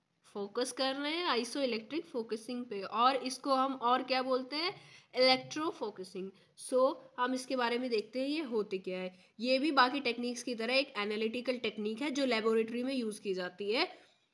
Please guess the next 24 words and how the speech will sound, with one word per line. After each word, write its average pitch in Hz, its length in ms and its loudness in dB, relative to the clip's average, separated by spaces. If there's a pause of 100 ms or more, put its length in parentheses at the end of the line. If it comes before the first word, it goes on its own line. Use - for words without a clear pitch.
(600)
मॉलिक्यूल्स 262 640 2
को 320 160 0
सेपरेट 262 600 2
करने 220 320 -2
के 214 120 -2
लिए। 202 180 -2
But 247 400 0
इसका 247 280 -2
प्रिंसिपल 247 560 -2
क्या 254 200 2
है? 302 280 -2
इसका 254 300 -2
प्रिंसिपल 233 680 -2
है 262 340 -2
isoelectric 220 960 0 (160)
पॉइंट। 185 340 -2 (680)
मॉलिक्यूल्स 254 920 2 (100)
के 269 200 0
isoelectric 226 720 0
पॉइंट 208 280 -2
में 247 180 0
डिफरेंस 247 520 2
होता 247 280 2
है 294 260 2